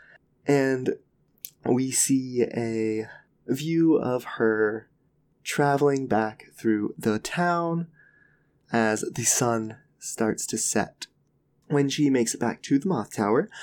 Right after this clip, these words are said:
we see a hot air balloon waiting next to it as the first leg of her journey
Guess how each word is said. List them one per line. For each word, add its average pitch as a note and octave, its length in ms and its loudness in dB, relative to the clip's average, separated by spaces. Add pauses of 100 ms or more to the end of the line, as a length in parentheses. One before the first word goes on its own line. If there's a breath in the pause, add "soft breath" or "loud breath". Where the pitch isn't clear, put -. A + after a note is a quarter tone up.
(180 loud breath)
we D3+ 280 0
see D3+ 460 -2
a C#3 160 2
hot - 420 -2
air D3 220 4
balloon G2+ 640 -2 (200)
waiting A#2+ 720 0
next E3+ 340 -4
to - 160 -4
it - 220 -8 (800 soft breath)
as A#2 400 -4
the A#2 180 -6
first C3 480 -2 (120)
leg A2 500 -4 (340)
of A2 140 -14
her B2+ 140 -8
journey G#2+ 520 0